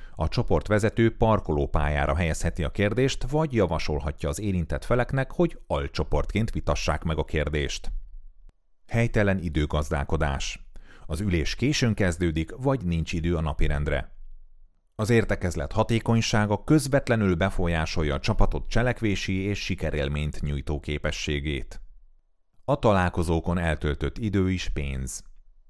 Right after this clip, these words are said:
Az értekezletek költségének kiszámítása lendületet ad azok hatékonyabbá és eredményesebbé tételéhez.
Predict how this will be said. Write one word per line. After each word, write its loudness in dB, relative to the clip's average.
Az -2
értekezletek -2
költségének -2
kiszámítása 0
lendületet -2
ad -6
azok -2
hatékonyabbá -2
és -6
eredményesebbé -4
tételéhez. -2